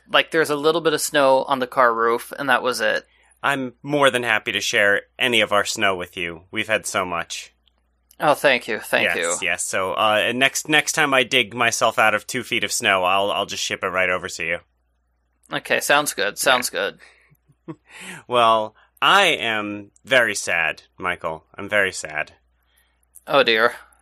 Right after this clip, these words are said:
Speaker 2: Uh, because I'm not in Disney World anymore. <laughs> I'm very upset about this state of being.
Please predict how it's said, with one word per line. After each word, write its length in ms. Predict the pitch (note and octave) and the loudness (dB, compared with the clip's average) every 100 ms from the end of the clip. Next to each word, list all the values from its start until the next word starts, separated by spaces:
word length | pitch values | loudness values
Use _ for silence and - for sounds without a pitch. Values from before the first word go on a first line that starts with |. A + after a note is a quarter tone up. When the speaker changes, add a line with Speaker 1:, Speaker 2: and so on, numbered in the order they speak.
| _ | _
Speaker 2:
Uh, 400 | A#2 A2 G#2+ G#2+ - | 2 4 2 -2 -6
because 260 | A#2 A#2+ A2+ | -12 -8 -4
I'm 120 | A2 | 0
not 180 | G#2 D2+ | 0 0
in 80 | F2 | -4
Disney 260 | F2 F2 | -10 -8
World 260 | E2 E2+ E2+ | -4 -4 -4
anymore. 420 | E2+ E2+ F2+ A#2 - - - _ | -8 -6 0 0 0 -16 -20 _
<laughs> 440 | _ _ - _ - | _ _ -20 _ -2
I'm 140 | G3+ | -2
very 440 | E3 E3+ - G#3+ G3+ | -2 2 4 6 4
upset 340 | D3+ E3+ E3 | 2 2 4
about 340 | D#3 C#3 C3+ | 4 4 2
this 200 | B2+ B2+ | -2 -8
state 360 | - - C#3+ D3 | -8 -4 -2 0
of 180 | C3 A2 | -2 -2
being. 420 | C3 C3 A2+ A#2 | -4 0 0 0